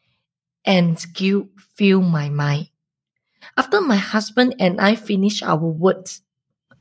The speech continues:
we rushed to the hospital to visit our daughter.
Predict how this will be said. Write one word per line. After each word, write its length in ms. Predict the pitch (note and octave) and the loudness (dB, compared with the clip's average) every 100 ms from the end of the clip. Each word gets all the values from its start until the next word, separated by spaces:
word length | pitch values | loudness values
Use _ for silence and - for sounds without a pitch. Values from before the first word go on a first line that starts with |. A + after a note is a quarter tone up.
| _ _ _ _ _ _ _ _ _ _ _ _ - | _ _ _ _ _ _ _ _ _ _ _ _ -4
we 160 | A#3 A#3 | -2 2
rushed 400 | D4 F#4+ - A#3+ | 2 0 -4 -4
to 100 | G#3 | 0
the 120 | F3+ | 0
hospital 680 | F3+ G3 - G3 - A3+ | -2 -6 -6 -4 2 0
to 160 | A#3 G3+ | 0 -2
visit 440 | E3+ E3+ - A3 | -2 -2 -2 -4
our 200 | E3+ E3+ E3+ | -2 -4 -4
daughter. 560 | F3 D#3+ F#3+ A3+ F4 | -2 0 2 2 0